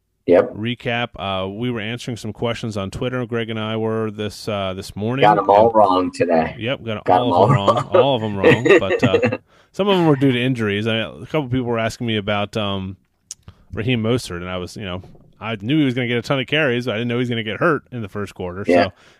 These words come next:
Speaker 2: you know,
Speaker 1: I
Speaker 2: that
Speaker 1: told somebody not to start Corey Davis.
Speaker 2: Oh, shoot.
Speaker 1: 'Cause
Speaker 2: Okay. Well, you're off the
Speaker 1: Yeah.
Speaker 2: podcast.
Speaker 1: Yes,
Speaker 2: Uh,
Speaker 1: I'm done.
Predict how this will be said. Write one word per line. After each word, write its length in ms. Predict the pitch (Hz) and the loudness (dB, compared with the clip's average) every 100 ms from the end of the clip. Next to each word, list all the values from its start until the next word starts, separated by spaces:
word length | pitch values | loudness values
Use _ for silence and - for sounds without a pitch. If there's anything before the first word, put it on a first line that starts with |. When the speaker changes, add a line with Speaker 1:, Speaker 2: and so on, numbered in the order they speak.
| - | -12
Speaker 2:
you 80 | 95 | 0
know, 80 | |
Speaker 1:
I 100 | 98 | 2
Speaker 2:
that 60 | 104 | 4
Speaker 1:
told 220 | 113 110 | 4 6
somebody 340 | 120 104 101 98 | 4 4 2 2
not 260 | 95 107 | 2 2
to 80 | - | -2
start 340 | - 85 80 - | -2 0 0 2
Corey 240 | 85 71 | 2 2
Davis. 500 | 71 69 69 - _ _ | 2 0 -2 -8 _ _
Speaker 2:
Oh, 160 | 117 82 | -8 -8
shoot. 380 | - 127 135 | -8 -6 -6
Speaker 1:
'Cause 140 | - 76 | -4 -4
Speaker 2:
Okay. 320 | 113 85 85 - | -4 -8 -8 -8
Well, 160 | 98 | -6
you're 160 | 101 117 | -4 -4
off 160 | 98 82 | -6 -4
the 60 | |
Speaker 1:
Yeah. 200 | 78 78 | -4 -4
Speaker 2:
podcast. 460 | 87 87 107 - _ _ _ _ _ - 95 | -6 -8 -10 -10 _ _ _ _ _ -6 2
Speaker 1:
Yes, 220 | 90 95 | 4 4
Speaker 2:
Uh, 140 | 92 | 2
Speaker 1:
I'm 100 | 107 | 2
done. 340 | 98 87 85 | 4 2 0